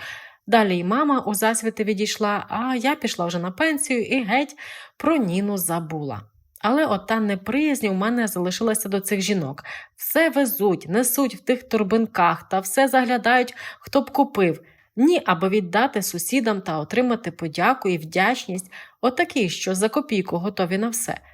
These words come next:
А ще й лізуть в автобус з тими торбами, що й пройти нема як. Говорять голосно та регочуть. Безкультур'я одне. Базарниці, одним словом.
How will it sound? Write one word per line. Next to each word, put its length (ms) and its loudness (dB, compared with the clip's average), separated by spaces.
А 100 0
ще 240 2
й 40 2
лізуть 360 2
в 40 4
автобус 520 0
з 100 -4
тими 260 0
торбами, 520 0
що 180 0
й 100 4
пройти 420 0
нема 240 0
як. 300 -6
Говорять 480 4
голосно 500 -2
та 140 -4
регочуть. 500 0
Безкультур'я 800 0
одне. 300 -6
Базарниці, 920 0
одним 340 0
словом. 420 -2